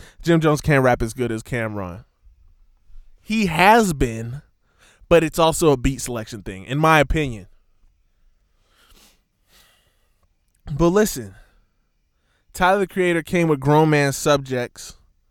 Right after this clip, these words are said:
There's, like, a seven-minute song about him having an affair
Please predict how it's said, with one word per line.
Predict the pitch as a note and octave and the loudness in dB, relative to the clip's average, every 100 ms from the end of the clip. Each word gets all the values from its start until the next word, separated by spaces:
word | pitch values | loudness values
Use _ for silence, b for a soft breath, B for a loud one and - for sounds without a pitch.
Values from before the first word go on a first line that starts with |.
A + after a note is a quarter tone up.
| _ _ _ _ _ _ _ _ _ _ _ _ _ _ _ _ _ _ _ _ _ _ _ - | _ _ _ _ _ _ _ _ _ _ _ _ _ _ _ _ _ _ _ _ _ _ _ -4
There's, | F#3+ A#3 | -2 0
like, | A3+ E3+ | -2 -4
a | C3+ | -8
seven-minute | - E3+ G#3 G#3+ G#3 G3+ F3+ | -4 -2 -2 -2 -4 -4 -6
song | G3+ G#3+ A#3+ G#3 | -4 -2 0 0
about | F#3+ F3+ | 0 0
him | F#3 F#3+ | -2 -2
having | G3 F#3+ F#3+ | -2 -2 -2
an | F3+ D3 | -4 -6
affair | B2 - F#3+ A#3 D3+ G#2 G#2 | -6 -2 0 2 0 -2 -10